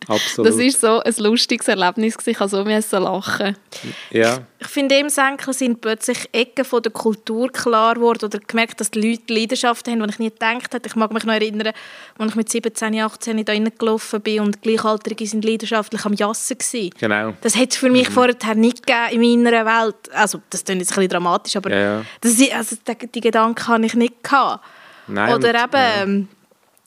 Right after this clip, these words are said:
Speaker 3: ich mag mich noch erinnern, dass da mal ein eben Metal, Techno,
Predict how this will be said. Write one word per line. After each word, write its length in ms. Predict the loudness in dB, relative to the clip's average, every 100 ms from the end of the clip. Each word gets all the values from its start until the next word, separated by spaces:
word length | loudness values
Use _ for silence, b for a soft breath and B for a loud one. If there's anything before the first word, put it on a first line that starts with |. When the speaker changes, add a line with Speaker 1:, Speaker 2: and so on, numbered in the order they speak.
| -18 -20 _
Speaker 3:
ich 360 | -8 -6 -4 2
mag 180 | 2 4
mich 140 | 2
noch 80 | 2
erinnern, 300 | 2 2 0
dass 180 | 0 -2
da 60 | 0
mal 160 | 0 0
ein 520 | 0 0 0 -2 -6 _ _ _ _ -14 -12 -10
eben 380 | -8 -4 -2 0
Metal, 520 | 0 -2 -4 0 0 0
Techno, 800 | -2 0 0 0 2 4 4